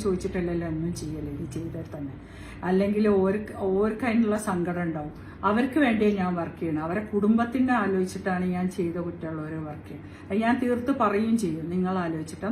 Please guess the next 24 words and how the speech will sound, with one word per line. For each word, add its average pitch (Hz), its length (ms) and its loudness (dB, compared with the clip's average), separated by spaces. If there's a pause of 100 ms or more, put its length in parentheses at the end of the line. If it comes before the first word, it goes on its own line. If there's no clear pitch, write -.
നോക്കാം, 208 420 0 (380)
ഉറപ്പ് 196 280 -2
പറയാൻ 160 240 0
പറ്റില്ല. - 220 -12 (320)
അതേപോലെ 254 580 4
തന്നെ 214 160 4 (140)
ഈ 233 40 4 (200)
കേസിൽ 190 320 4 (160)
ഇടപെടണം 185 500 0 (100)
വിചാരിച്ചിട്ട് 170 560 -2 (100)
ഞാൻ 165 160 2
ഇതിൻ്റെ 165 240 0
അന്വേഷണത്തിൽ 156 680 -2 (580)
കഴിഞ്ഞ 190 300 2 (260)
ഈ - 20 2 (120)
പൈസ 196 240 0 (260)
പിരിക്കുന്ന 190 420 -2 (140)
സമയം 175 300 -2
തൊട്ട് 170 220 -6 (100)
നടന്നു. 151 340 -6
അപ്പോൾ 214 180 -4 (500)
ഇതിൽ 233 140 4 (120)
കാണാൻ 214 300 4
പറ്റിയൊരു 202 300 2